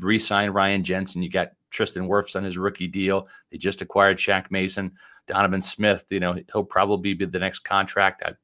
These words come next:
would assume that they'll keep him because they love Donovan Smith. So this is an offense that really requires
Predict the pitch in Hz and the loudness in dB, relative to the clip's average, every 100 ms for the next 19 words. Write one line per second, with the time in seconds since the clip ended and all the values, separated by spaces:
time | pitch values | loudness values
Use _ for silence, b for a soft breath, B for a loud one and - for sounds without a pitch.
0 | b b _ 80 65 62 - 117 117 113 | b b _ -4 -4 -4 0 4 6 6
1 | 101 - 90 87 113 113 113 107 104 92 | 4 2 0 -2 -4 -2 0 0 0 0
2 | 90 80 - b b - 85 98 101 98 | 0 0 -4 b b -6 2 2 2 2
3 | 101 101 95 - 104 101 - b b b | 2 2 -2 -6 -4 -4 -4 b b b
4 | b b b - 120 107 151 175 147 120 | b b b 2 4 6 4 2 0 -2
5 | - 95 98 107 107 - 73 87 92 98 | 0 0 0 -2 -2 -2 -2 0 0 2
6 | 110 117 - 73 73 76 90 | 0 -4 -2 0 0 -2 -4